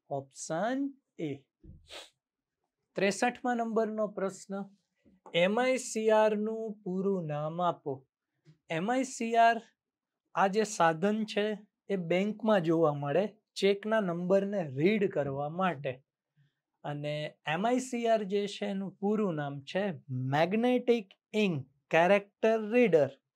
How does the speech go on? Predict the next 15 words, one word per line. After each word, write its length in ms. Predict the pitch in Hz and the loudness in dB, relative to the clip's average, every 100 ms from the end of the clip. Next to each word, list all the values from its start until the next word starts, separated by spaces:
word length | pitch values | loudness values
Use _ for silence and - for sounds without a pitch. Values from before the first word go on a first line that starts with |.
| _ - | _ -6
અથવા 480 | 466 - - 147 135 _ _ _ _ _ | -6 -4 -2 -2 -2 _ _ _ _ _
મેગ્નેટિક 880 | 147 160 190 226 269 262 247 - _ | 0 4 4 4 2 2 0 -2 _
ઇન્ક 380 | 208 220 208 208 | -6 -4 -8 -2
કેરેક્ટર 800 | 170 170 175 - - 202 220 170 | 0 0 -2 -4 -2 0 0 0
રેકોગ્નાઇઝેશન. 1300 | 147 170 214 180 151 139 139 147 156 156 190 170 135 - _ _ _ _ _ | -2 0 -2 -2 -8 -8 -8 -6 -8 -6 -4 -2 -4 -14 _ _ _ _ _
તો 60 | 143 | -6
અહીંયા 300 | 156 220 226 | -4 0 0
આપણો 300 | 214 165 139 | 0 -6 0
રાઈટ 400 | 151 190 202 170 | 2 2 2 -2
આન્સર 420 | 151 151 147 139 | -6 -6 -6 -6
શું 320 | - 170 156 | -8 0 0
આવશે? 460 | 131 131 139 147 175 247 269 _ - _ _ | 0 -6 -6 -2 2 0 -2 _ -20 _ _
ઓપ્શન 800 | 139 _ - - 156 233 330 349 _ _ | -8 _ -12 -6 -2 -2 -2 -4 _ _
બી 360 | 131 131 139 139 | -10 -6 -6 -4
આવશે. 480 | 139 139 135 - | -2 -2 -4 -16